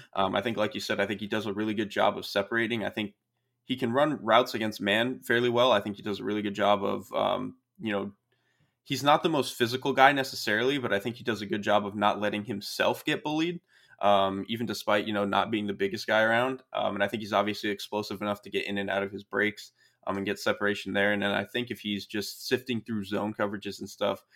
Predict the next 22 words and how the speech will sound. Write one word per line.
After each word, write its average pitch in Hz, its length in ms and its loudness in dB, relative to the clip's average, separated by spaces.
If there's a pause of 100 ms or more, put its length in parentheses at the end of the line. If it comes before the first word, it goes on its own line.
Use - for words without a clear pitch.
(220)
I 104 60 4
think 120 160 2
he 123 80 2
also 110 260 2
does 98 180 -2
a 95 60 -6
really 104 220 -4
good 101 180 -4
job 101 240 2
of 98 80 -10
finding 101 320 0
the 98 80 -10
soft 98 340 0
spot 101 320 0 (400)
and 92 400 -2 (540)
giving 143 260 0
the 117 80 -2
quarterback 107 500 2
as 101 280 4
clear 110 320 -2
a 101 60 2
window 107 520 -2